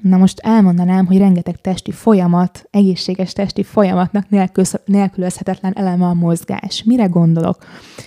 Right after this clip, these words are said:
Amikor, ö, van egy olyan, olyan kis, ö,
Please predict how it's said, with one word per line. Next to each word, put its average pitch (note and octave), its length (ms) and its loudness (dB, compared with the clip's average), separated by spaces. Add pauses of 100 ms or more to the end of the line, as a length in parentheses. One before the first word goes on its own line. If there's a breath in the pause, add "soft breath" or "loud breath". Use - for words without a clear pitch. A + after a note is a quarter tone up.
Amikor, G3 580 -4
ö, G3 200 0 (1400 soft breath)
van A3+ 220 2
egy F3+ 220 -2
olyan, F3 360 0
olyan F3 360 0
kis, - 340 -12
ö, F3+ 200 -2